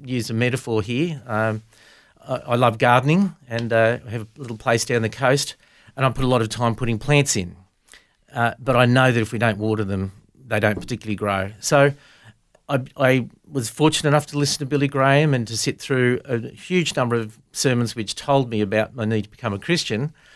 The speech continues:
but it was the growth which happened thereafter which is really important. And, uh,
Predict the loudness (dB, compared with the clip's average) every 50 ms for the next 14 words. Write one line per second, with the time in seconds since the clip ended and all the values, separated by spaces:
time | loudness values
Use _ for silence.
0 | -20 -20 -20 _ _ _ _ _ _ 2 2 2 2 -2 -4 -4 -6 -8 -4 0
1 | 2 4 4 4 2 -2 -10 -10 -8 -10 -10 -8 -8 -6 -4 -2 -2 0 -2 -2
2 | -4 -6 -8 -14 -14 -14 -16 -16 -6 -4 -4 -2 -2 -4 -8 -8 -6 -4 -4 -4
3 | -4 -6 -6 -4 -2 -2 0 2 2 0